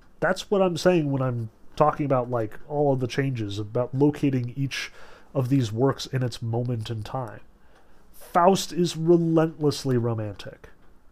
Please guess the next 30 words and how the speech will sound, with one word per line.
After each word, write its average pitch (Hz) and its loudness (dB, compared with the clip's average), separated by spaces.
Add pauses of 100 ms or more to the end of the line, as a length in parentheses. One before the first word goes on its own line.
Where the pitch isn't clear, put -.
(300)
It 151 2
is 160 6
very 151 4
much 156 -2
something 139 -2
that 135 -2
could 147 -2
only 151 0
exist 135 0
in 127 -2
the 120 2
nineteenth 117 -2
century 110 -6
and 107 -8
beyond. 113 -8 (480)
If 131 -2
somebody 160 6
had 151 4
published 156 2
it 127 0 (280)
under 151 2
the 135 2
Renaissance, 143 -2
it 180 -6
would 180 2
never 185 2
have 156 2
made 147 2
it 110 -4
to, 117 -2